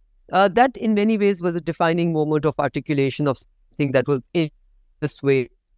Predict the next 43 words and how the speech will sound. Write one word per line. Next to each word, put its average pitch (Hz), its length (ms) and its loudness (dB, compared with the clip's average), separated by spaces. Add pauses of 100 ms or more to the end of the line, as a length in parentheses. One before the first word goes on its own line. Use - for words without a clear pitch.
(120)
at - 180 -4
least 240 180 0
since - 260 0
two 175 140 0
thousand 156 280 0
ten 165 180 0
and 156 100 -2
perhaps, 139 500 -2
uh, 127 260 0
you 135 60 0
know, 135 120 2
that 131 160 2
famous 127 280 0
Indo, 127 380 0 (420)
uh, 123 240 2
uh, 123 180 0 (400)
Hilt, 139 340 -2 (100)
uh, 131 120 -2
speech, - 520 -2 (360)
uh, 135 220 0
but 139 240 -2 (120)
perhaps 151 420 2
even 135 260 -2
before 120 300 -4
that. 117 240 -6 (840)
Having 180 220 4
said 196 240 0
that, 151 240 2 (320)
currently, 226 580 2 (380)
uh, 202 100 -6
while 175 200 6
we 180 120 -2
were 180 80 0
in 175 140 2
office, 170 420 0
I 226 100 6
was 262 120 -2
not 294 160 4
very 226 240 0
unhappy 165 440 -2
with 156 160 0 (100)
where 143 140 2
Pakistan 131 600 0